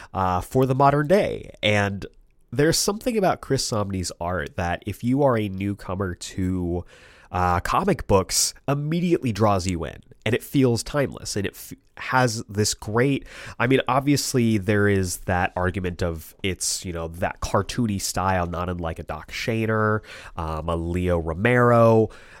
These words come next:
Um, it's, it's incredible, and I love it. And it does a great job in not only bringing you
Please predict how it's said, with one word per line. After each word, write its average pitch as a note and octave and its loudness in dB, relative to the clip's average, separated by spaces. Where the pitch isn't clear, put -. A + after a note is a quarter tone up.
Um, D#2 -8
it's, - 2
it's C3+ 0
incredible, D3 -2
and G2+ -2
I A2+ 0
love A2+ 2
it. - -14
And G2+ -2
it G#2+ -4
does A2+ 2
a B2 0
great G#2+ -2
job F#2+ 0
in F#2 -8
not F#2 -2
only F2+ -6
bringing A2+ 2
you A2 2